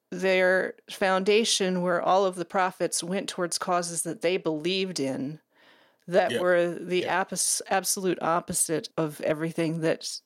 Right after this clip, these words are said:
Speaker 1: was going on at the time, all of the bad things that were happening. They channeled all of the money that they possibly could into areas that they could change things.
Speaker 2: Yep.
Speaker 1: And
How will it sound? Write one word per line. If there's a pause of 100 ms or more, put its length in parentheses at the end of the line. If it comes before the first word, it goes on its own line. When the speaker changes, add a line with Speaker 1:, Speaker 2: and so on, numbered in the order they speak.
(140)
Speaker 1:
was
going
on
at
the
time,
all
of
the
bad
things
that
were
happening.
They
channeled
all
of
the
money
that
they
possibly
could (420)
into
areas
that
they
could
change
things. (640)
Speaker 2:
Yep.
Speaker 1:
And